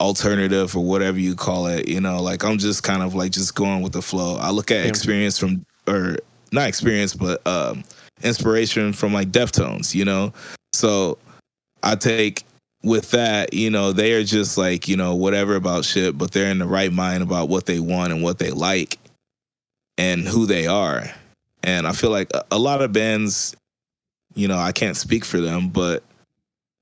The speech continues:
Speaker 1: you know, don't really express themselves like that, or don't express it enough to the point to where it makes them seem, you know, like you're a force.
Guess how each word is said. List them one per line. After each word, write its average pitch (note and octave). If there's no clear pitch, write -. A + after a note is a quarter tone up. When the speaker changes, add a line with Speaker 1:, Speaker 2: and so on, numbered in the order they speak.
Speaker 1:
you G#2+
know, G#2
don't A#2
really A2
express A2+
themselves G#2
like G2
that, G#2+
or F#2+
don't G#2+
express F#2+
it E2+
enough F#2
to -
the F#2
point F#2+
to G2
where F#2
it D#2+
makes G2+
them E2+
seem, F2
you G2
know, D#2+
like F2
you're G2+
a F2
force. -